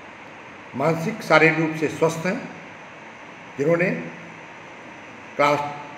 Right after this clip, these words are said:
tenth और ट्वेल्थ में इस साल उच्च कोटि का प्रदर्शन किया है, और हमारे बच्चों में ये प्रेरणा देता है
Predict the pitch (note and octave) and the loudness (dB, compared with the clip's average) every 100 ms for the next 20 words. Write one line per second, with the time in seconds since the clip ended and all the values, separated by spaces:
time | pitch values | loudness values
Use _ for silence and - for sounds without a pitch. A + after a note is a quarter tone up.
0 | - E3 G3+ F3+ F3 D#3+ E3+ F3+ F#3+ G#3 | 2 6 6 6 4 4 4 4 2 -2
1 | D4+ - - - - - - C#3 C#3+ D#3+ | -4 -10 -14 -16 -16 -16 -8 -6 0 6
2 | D#3 D#3+ D#3+ - - - - - - - | 6 6 0 -6 -12 -14 -16 -16 -18 -18
3 | - - - - - A3 - - F3 E3 | -18 -18 -18 -6 0 0 0 2 2 4
4 | D#3 C3 C3+ - F3 D#3+ F#3 F3+ F#3+ - | 2 2 -4 -4 -6 0 4 4 4 0
5 | - - - - - - - - - - | -6 -12 -14 -16 -16 -16 -18 -18 -16 -16
6 | - - - - - - - B2+ C3+ C3 | -16 -16 -16 -16 -16 -18 -4 2 4 4
7 | - - - - - - - - - - | 0 -10 -14 -16 -16 -16 -16 -18 -16 -12
8 | - C#3+ D#3 D#3+ D#3+ G#3 G#3 - - - | 2 6 8 6 4 2 2 0 -4 -10
9 | - - - - - D#3 D#3+ D#3+ F3 A3+ | -14 -16 -16 -16 2 2 4 8 10 12
10 | B3 G3+ - - - - - - - - | 10 8 4 -4 -10 -14 -14 -16 -16 -16
11 | - - - - - - D3+ E3 F#3 E3+ | -16 -16 -18 -18 -18 2 6 8 10 10
12 | F#3+ | 8